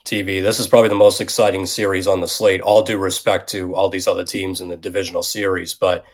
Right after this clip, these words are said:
I mean, these are true, pure division rivals. Um, it is a rematch. I wanna sit here and tell you that the Philly magic is, is gonna happen, and, you know, that once they get it home, they're gonna, they're gonna steal the series there. I just,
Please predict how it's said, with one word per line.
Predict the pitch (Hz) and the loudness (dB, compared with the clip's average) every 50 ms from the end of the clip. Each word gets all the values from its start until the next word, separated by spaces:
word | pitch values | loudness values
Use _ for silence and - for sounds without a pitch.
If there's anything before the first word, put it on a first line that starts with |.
| _ _ _ _ _ | _ _ _ _ _
I | - | -4
mean, | 104 98 | -2 0
these | 98 117 113 | 2 2 2
are | 113 104 90 - | 2 0 -2 -4
true, | _ - - - 117 117 120 117 110 104 98 92 | _ -8 -6 -2 2 4 4 4 4 2 0 -2
pure | - - - 117 107 107 104 101 92 - - | -6 -4 0 4 6 8 8 8 6 2 -4
division | 104 92 98 107 98 98 92 92 | -6 -2 -2 -2 0 0 0 2
rivals. | 98 98 95 92 90 92 90 90 90 87 - - - | 4 4 4 4 4 2 -2 -2 -2 -4 -8 -6 -4
Um, | 87 90 92 87 87 87 87 80 - _ _ _ _ _ | -2 -2 0 0 0 -2 -4 -6 -12 _ _ _ _ _
it | - 95 | -4 0
is | 104 113 113 110 | 0 0 4 2
a | |
rematch. | 107 92 101 101 98 92 98 98 98 95 90 - - - - - _ _ _ _ _ _ _ _ | 2 2 2 0 2 2 4 4 4 2 2 0 -6 -10 -10 -12 _ _ _ _ _ _ _ _
I | 101 110 | 2 4
wanna | 107 110 120 131 131 123 | 6 8 8 8 8 8
sit | - - 156 143 | 8 4 2 2
here | 95 117 127 123 | 4 4 4 4
and | 120 120 | 4 4
tell | 120 123 117 117 | 4 4 4 6
you | 117 117 | 4 4
that | 110 110 104 104 - | 4 4 2 2 0
the | - - | -6 -8
Philly | - - 120 117 120 113 | -2 -2 2 2 2 4
magic | 104 104 110 113 107 - 127 113 - - | 4 4 2 2 2 0 0 -2 -2 -4
is, | - 104 101 90 - - - - | -10 -10 -8 -8 -8 -10 -8 -8
is | 104 98 - | -8 -8 -4
gonna | - 110 101 | -2 -2 -2
happen, | 90 - 113 117 113 - - 120 113 110 110 | 0 -2 -2 -2 -2 2 2 2 2 4 2
and, | 90 87 90 90 90 _ _ _ _ _ _ _ _ | 0 0 -2 -8 -12 _ _ _ _ _ _ _ _
you | 98 101 | -2 0
know, | 101 98 95 92 85 | 2 2 2 2 0
that | 85 - - - _ _ _ _ _ _ _ - - 90 | 0 -2 -2 -4 _ _ _ _ _ _ _ -12 -10 -2
once | 98 113 - - - | 0 0 0 2 0
they | 123 | 0
get | 110 117 113 107 | 2 4 2 2
it | 95 | 2
home, | - - 120 120 123 120 117 110 | 2 4 6 6 6 6 6 2
they're | 101 98 | 0 0
gonna, | 98 104 104 98 92 90 | 2 2 4 4 2 0
they're | 95 104 | -2 -2
gonna | 98 98 92 | -2 -2 -2
steal | - - - - 110 110 107 | -2 -4 -8 -6 -4 -4 -4
the | 98 | -4
series | 95 - - 113 107 101 98 95 - - | -6 -6 -6 -6 -6 -6 -6 -6 -6 2
there. | 110 110 117 113 110 113 117 - | 2 4 6 6 4 4 2 0
I | 104 104 92 | -2 -4 -4
just, | - - 117 110 - - - - - | -4 -6 -6 -4 -4 -6 -6 -8 -10